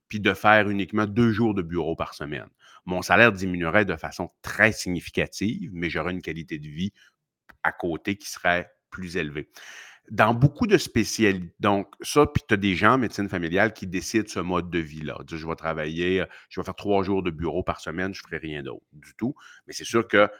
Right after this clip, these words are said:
tu travailles trois jours par semaine versus si t'en travailles six, ben, il y a, il y a une différence versus si t'en travailles cinq. En, dans beaucoup de spécialités, t'as, t'as pas cette possibilité-là. On parle, par exemple, l'exemple de la cardiologie.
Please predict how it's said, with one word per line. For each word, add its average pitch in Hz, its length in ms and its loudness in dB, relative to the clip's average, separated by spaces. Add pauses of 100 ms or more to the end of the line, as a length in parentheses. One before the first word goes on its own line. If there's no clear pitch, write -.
(200)
tu - 80 -20
travailles 95 220 2
trois 92 220 -2
jours 110 120 0
par 95 160 -4
semaine 104 320 -2
versus 92 300 -6
si - 80 -10
t'en 92 140 0
travailles 85 300 0
six, - 600 -4 (320)
ben, 71 120 -6
il 76 100 -6
y - 20 0
a, - 40 0 (140)
il 104 60 -6
y 87 40 -2
a 82 40 -4
une 82 80 -10
différence 95 500 -2
versus - 280 -10
si - 60 -16
t'en 78 120 -8
travailles 76 320 -4
cinq. - 280 -6 (680)
En, 117 220 4 (120)
dans 107 200 4
beaucoup 113 260 -4
de 185 100 4
spécialités, 117 840 -2 (420)
t'as, 107 400 6 (280)
t'as 110 80 -2
pas - 160 -6
cette - 260 -10
possibilité-là. 85 920 -6
On 69 100 -18
parle, 90 240 -2
par 78 140 -8
exemple, 87 440 -4
l'exemple 82 360 -4
de 87 40 -8
la 78 80 -6
cardiologie. 80 720 -6